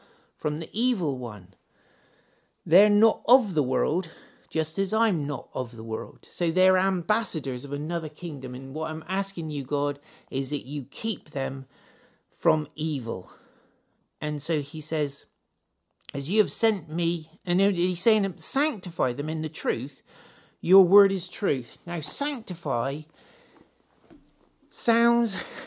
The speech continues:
kind of like sanctimonious, but it's not. It, sanctify really means to make holy, to set apart for a purpose. And Jesus is saying, "I want you to set these people apart for a purpose. I want them to be your special people."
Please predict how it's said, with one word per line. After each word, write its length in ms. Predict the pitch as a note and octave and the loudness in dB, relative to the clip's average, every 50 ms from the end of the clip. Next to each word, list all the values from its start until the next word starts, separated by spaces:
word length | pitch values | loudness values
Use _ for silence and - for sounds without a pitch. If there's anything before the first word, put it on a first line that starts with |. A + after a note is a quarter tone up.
| - - | -16 -10
kind 220 | - A3 G3+ G3+ | -4 -2 -2 0
of 80 | G3 F#3+ | 2 2
like 180 | F#3+ E3 B2+ - | 2 2 2 2
sanctimonious, 880 | - - G3+ F#3+ D#3 C3+ - D#3+ E3+ F#3 F#3+ F#3 E3+ D#3 C#3+ C3+ - - | 0 0 0 0 -2 -2 -2 0 2 2 4 2 2 2 0 -2 -2 0
but 140 | - F3+ | 0 2
it's 180 | F#3+ F3 - - | 2 2 2 2
not. 420 | F#3+ G3 G#3 A3 F3 A2+ G#2 - - | 2 4 6 6 6 6 4 2 -2
It, 100 | D3+ D3+ | -4 -4
sanctify 800 | D3 - - C4 D4+ C#4 A3+ G3 F#3+ E3+ - F3 D#3+ D3 D3+ C#3+ | -2 2 2 2 2 0 -2 -6 -8 -4 0 2 2 2 0 -2
really 380 | C#3+ D3 E3 E3 D#3+ D#3 D#3+ D#3 | -2 -2 -2 -2 -2 -2 -6 -6
means 360 | C3+ C#3+ C3+ C#3 C#3 - - | -6 -6 -6 -6 -6 -6 -4
to 200 | - - D#3+ D3 | -4 -4 -4 -4
make 340 | D3 D3+ D#3+ F3 E3+ - - | -4 -4 -2 -2 -2 -2 -4
holy, 680 | - - - - F#3 F#3+ F3 D#3 C#3 A#2+ F2+ - - - _ _ - - _ _ _ _ - | -10 -16 -4 0 2 2 4 2 0 -2 -4 -8 -14 -18 _ _ -20 -20 _ _ _ _ -4
to 160 | F3+ E3 D3 | -2 -2 0
set 320 | C#3 - - - B3 - - | 0 0 0 0 0 -2 -2
apart 520 | F#3 - - - - F#3+ E3 D#3 - - | -4 -8 -8 -4 -2 0 0 0 0 -4
for 220 | - - D#3+ D3+ D3 | -8 -6 -2 -2 -2
a 60 | C3+ | -2
purpose. 680 | - - - - G3+ F#3+ E3+ - - - G2 - - - - - - - - - - - _ | -4 -8 -10 -6 -4 -4 -4 -6 -8 -12 -10 -10 -10 -12 -14 -18 -20 -20 -20 -20 -20 -18 _
And 140 | - D3+ D3+ | -10 -8 -6
Jesus 320 | E3 F#3 F#3+ F3 F3+ F3+ | -6 -6 -6 -4 -4 -4
is 100 | F#3 F3 | -2 -2
saying, 220 | - - G3 G3 F#3+ | 0 0 2 2 2
"I 80 | F#3+ | 2
want 300 | F#3+ F#3+ F#3 G#3+ A3+ G#3 | 2 0 0 0 -2 -2
you 100 | F#3+ G3+ | -2 -2
to 100 | G3 F#3+ | -2 0
set 400 | F3 - - - B3+ B3 - - - | 0 0 2 2 2 0 0 -2 -6
these 260 | G#3+ G#3 F#3+ F3 - | -6 -4 -4 -4 -6
people 400 | - G3 F#3 F3 - F#3+ F3 E3 | -6 -6 -8 -6 -4 -4 -4 -4
apart 560 | D#3+ - - - - F3+ D#3 B2+ A2+ - - - - _ _ | -4 -8 -12 -12 -8 -6 -4 -4 -4 -6 -8 -14 -20 _ _
for 300 | _ - - E3 D#3 D#3 | _ -6 -2 0 0 0
a 60 | D3 | 0
purpose. 580 | - - - - F#3 E3+ D#3+ - - B2+ A#2+ - | -2 -6 -8 -4 -2 -2 -2 -2 -6 -10 -8 -6
I 60 | D3 | -4
want 260 | D3+ D#3+ F#3 G3 F3+ | -2 0 -2 -2 -2
them 180 | D#3+ F#3+ F#3+ F3 | -2 -4 -4 -4
to 100 | E3 F3 | -4 -6
be 140 | D#3 F3 F#3+ | -6 -6 -4
your 320 | F3+ E3+ E3+ F#3 F3+ F3 E3+ | -4 -2 0 0 2 2 2
special 840 | - - - - - - - G3+ G3 F3 - - G3+ F#3 F#3 F3 | 2 2 2 2 0 0 -2 -4 -4 -4 -4 -2 -2 -2 -2 -2
people." 500 | F3 F3+ F3+ D#3 - - B2+ F2 - - | -4 -8 -10 -8 -8 -6 -8 -8 -8 -10